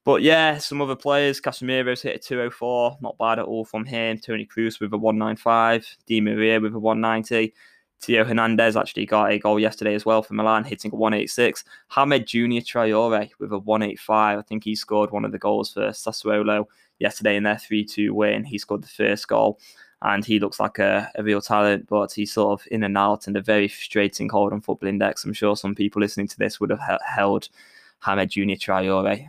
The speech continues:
at one point throughout the last twelve months as well. So,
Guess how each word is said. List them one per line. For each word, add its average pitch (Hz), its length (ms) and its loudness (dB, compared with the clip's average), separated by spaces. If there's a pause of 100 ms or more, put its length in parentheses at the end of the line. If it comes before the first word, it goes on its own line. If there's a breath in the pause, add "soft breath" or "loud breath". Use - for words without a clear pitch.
at 90 120 -4
one 98 240 -4
point 95 280 -4
throughout 98 360 -2
the 98 60 -2
last 101 260 -2
twelve 101 200 -2
months 98 280 -4
as 101 160 -10
well. 104 280 2 (540 loud breath)
So, 143 480 4